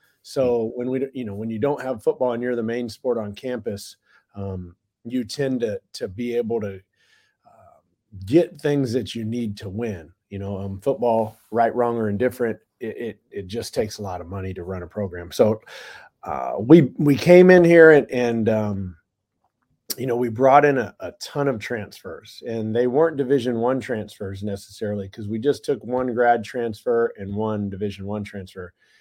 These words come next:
Speaker 1: And then we took a couple high school guys, and the rest were all junior college guys. And, uh,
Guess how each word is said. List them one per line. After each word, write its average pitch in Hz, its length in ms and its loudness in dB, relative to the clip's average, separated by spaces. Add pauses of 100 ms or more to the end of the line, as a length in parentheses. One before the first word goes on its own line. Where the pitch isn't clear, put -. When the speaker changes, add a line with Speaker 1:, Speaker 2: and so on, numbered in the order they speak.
(320)
Speaker 1:
And 120 140 -8
then 120 120 -4
we 113 120 -6
took 113 140 -6
a - 40 -14
couple 139 240 -2
high 139 140 6
school 131 280 -4
guys, 127 540 0
and 107 160 -10
the 101 80 -8
rest 120 320 -4
were 117 120 -4
all 113 120 -2
junior 104 320 -8
college 85 400 -16
guys. 78 460 -16 (120)
And, 98 440 -10
uh, 95 340 -6